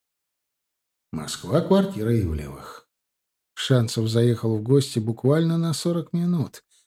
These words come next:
Аполлинария стол заранее накрыла, поздоровалась радостно и прошла внутрь в ожидании гостя. Ахмат вышел встречать, а сам мнется.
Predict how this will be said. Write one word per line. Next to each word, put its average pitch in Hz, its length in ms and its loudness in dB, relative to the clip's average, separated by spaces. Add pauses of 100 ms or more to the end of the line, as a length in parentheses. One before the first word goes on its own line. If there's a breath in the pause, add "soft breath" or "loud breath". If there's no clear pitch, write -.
(100)
Аполлинария 123 680 0
стол 160 400 0
заранее 143 500 4
накрыла, 123 480 2
поздоровалась 156 920 4
радостно 139 500 4
и 117 80 4
прошла 170 480 2
внутрь 143 400 4
в 120 100 2
ожидании 117 540 2
гостя. 95 680 -4 (340 loud breath)
Ахмат 80 540 -2
вышел 95 320 -6
встречать, 101 540 -2
а 92 80 -8
сам 151 260 4
мнется. 127 760 4